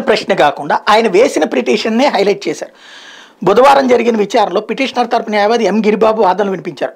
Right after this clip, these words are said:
వాళ్ళిద్దరూ ఢిల్లీ వరకు వెళ్లి మీడియా సమావేశాలు నిర్వహించారన్నారు. దర్యాప్తు పెండింగ్లో ఉండగా వివరాలు వెల్లడించడానికి వీల్లేదన్నారు. అట్లయితే కనుక అసలు ఏ ప్రెస్ మీట్ పెట్టకూడదే? దొంగతనం జరిగిన తర్వాత కూడా వీళ్ళు పట్టుకున్నామనేసి ప్రెస్ మీట్ పెట్టేస్తుంటారు.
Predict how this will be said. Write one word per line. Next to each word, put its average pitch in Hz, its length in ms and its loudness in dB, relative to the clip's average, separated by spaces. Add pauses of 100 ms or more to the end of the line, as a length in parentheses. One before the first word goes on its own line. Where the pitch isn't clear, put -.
వాళ్ళిద్దరూ 185 360 2 (100)
ఢిల్లీ 214 240 2
వరకు 240 200 -2
వెళ్లి 226 200 0
మీడియా 226 260 0
సమావేశాలు 208 360 -2
నిర్వహించారన్నారు. 180 580 -4 (480)
దర్యాప్తు 254 440 2
పెండింగ్లో 240 360 2
ఉండగా 233 220 0
వివరాలు 226 280 2
వెల్లడించడానికి 214 520 -2
వీల్లేదన్నారు. 165 520 0 (220)
అట్లయితే 247 340 -2
కనుక 277 220 -4
అసలు 226 160 -6 (480)
ఏ - 20 6 (100)
ప్రెస్ 294 220 0
మీట్ 269 220 -2
పెట్టకూడదే? 220 480 -2 (420)
దొంగతనం 240 480 0
జరిగిన 240 300 0
తర్వాత 220 240 0 (100)
కూడా 170 160 0 (600)
వీళ్ళు 226 200 2
పట్టుకున్నామనేసి 262 720 0
ప్రెస్ - 200 -2
మీట్ 240 160 -4
పెట్టేస్తుంటారు. 185 580 -4